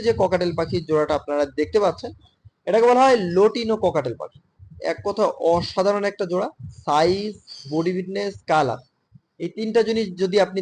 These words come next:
দেখেন মনে হবে যে সম্পূর্ণ রানিং একটা জোড়া। তবে সত্য বলতে এই জোড়াটা কোনো রকম রানিং না, সম্পূর্ণ নিউ অ্যাডাল্ট একটা জোড়া। ওদের বর্তমান বয়স হচ্ছে মাত্র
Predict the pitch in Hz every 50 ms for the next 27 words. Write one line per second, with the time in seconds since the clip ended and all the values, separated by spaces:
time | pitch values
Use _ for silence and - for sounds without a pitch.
0 | 165 165 165 156 160 - - 160 170 196 - - 165 170 190 196 190 185 185 190
1 | 202 196 185 - 196 175 165 190 185 180 151 143 143 147 160 170 180 180 170 151
2 | - - 135 120 - - - _ _ _ _ _ _ _ _ _ - - 196 208
3 | - - 214 208 202 - 233 233 233 233 254 233 185 196 196 196 196 - 190 180
4 | 180 180 185 190 190 170 156 147 147 151 170 180 180 180 202 - _ _ - -
5 | 165 151 151 - 175 170 165 156 151 151 165 170 175 180 180 170 170 165 - -
6 | 165 143 143 147 185 - - _ _ _ _ _ _ _ - 185 185 220 208 180
7 | 165 208 214 214 214 233 226 233 220 208 220 220 214 214 226 - - 269 226 190
8 | 180 190 202 220 233 - _ - -